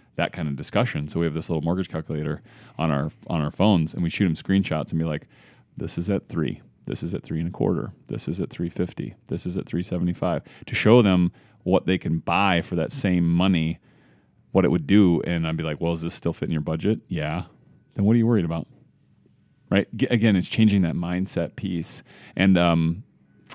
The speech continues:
the second part I was gonna make is that, uh, I remember that shift where we were kind of order takers, right? The same kind of market that we're in, or were, we were in, um, where it was like, house goes up, I got seven offers, and I'm order taking, and I'm f-, trying to figure out this big mess that's happening.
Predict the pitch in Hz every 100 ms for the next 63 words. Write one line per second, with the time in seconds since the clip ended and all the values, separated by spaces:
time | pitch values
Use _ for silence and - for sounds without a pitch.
0 | - 92 - 123 120 104 92 90 92 85
1 | 87 85 85 85 80 80 80 82 80 90
2 | 110 107 95 87 80 - - 101 95 92
3 | 90 87 87 85 82 78 82 - 87 80
4 | - 85 90 110 123 127 185 214 - -
5 | 87 - - 95 90 92 87 80 85 82
6 | 82 85 87 90 90 80 78 78 87 90
7 | 104 104 - 85 90 92 80 87 - -
8 | - - - 87 85 82 78 85 - 98
9 | 95 90 90 87 85 - _ _ _ -
10 | 120 - 92 85 - 101 - 90 80 -
11 | - 101 90 85 85 - 80 80 80 80
12 | - 90 85 - 82 85 82 80 87 -
13 | - - 101 90 92 87 80 82 - 92
14 | 82 82 - 76 - - - 82 80